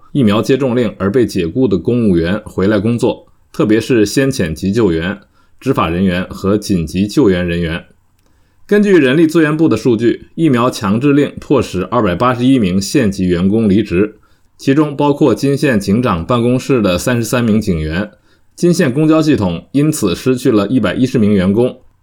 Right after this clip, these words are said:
是所有部门中解雇人数最多的。目前这一部门正在设法招聘近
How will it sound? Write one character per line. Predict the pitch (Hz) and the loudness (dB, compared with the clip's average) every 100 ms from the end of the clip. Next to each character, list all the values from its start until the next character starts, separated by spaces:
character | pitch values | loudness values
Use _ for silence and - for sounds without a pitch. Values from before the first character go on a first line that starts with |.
| _ | _
是 | - 170 | 0 2
所 | 151 139 | 4 4
有 | 160 113 | 4 2
部 | 101 | 2
门 | 117 110 | 0 0
中 | 120 135 | 0 -2
解 | - 101 | 0 0
雇 | 85 117 | 2 2
人 | 90 101 | 2 0
数 | 131 | 0
最 | 104 123 | 2 2
多 | 101 107 | 4 2
的。 | 98 - _ _ - | 0 -4 _ _ -4
目 | 156 | -2
前 | - 104 110 | 0 -2 0
这 | 151 | 0
一 | 127 | 2
部 | 123 123 | 0 0
门 | 95 107 | 0 0
正 | 143 127 | 0 0
在 | 117 107 | 0 0
设 | 98 143 104 | 0 0 0
法 | 90 | -4
招 | 82 - - | -4 -2 0
聘 | 131 95 | 0 -4
近 | 98 135 110 95 | -2 0 0 -2